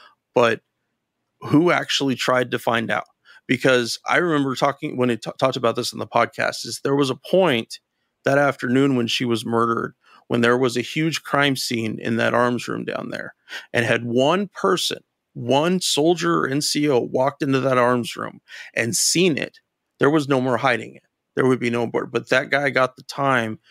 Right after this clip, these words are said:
to clean all that shit up because he was alone, because Vanessa went to a place where most soldiers don't go unless we're drawing weapons or we're cleaning weapons.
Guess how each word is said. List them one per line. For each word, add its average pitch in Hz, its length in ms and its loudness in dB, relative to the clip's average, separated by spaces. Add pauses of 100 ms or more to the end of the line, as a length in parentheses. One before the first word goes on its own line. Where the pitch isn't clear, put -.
(160)
to 131 60 -8
clean 135 280 0
all 127 160 4
that 120 180 0
shit 120 260 0
up 117 320 2 (300)
because 131 360 0
he 147 80 -4
was 113 200 0
alone, 110 360 -4 (140)
because 123 340 0
Vanessa 113 420 -2
went 113 280 -2
to 131 180 2
a 107 60 2
place 113 400 -2
where 113 140 -4
most 117 340 0
soldiers 120 480 -4 (340)
don't 156 300 2
go - 340 -2 (160)
unless 120 320 0
we're 120 80 0
drawing 117 360 2
weapons 113 420 -2
or - 60 -10
we're - 120 -10
cleaning 143 380 0
weapons. - 540 -10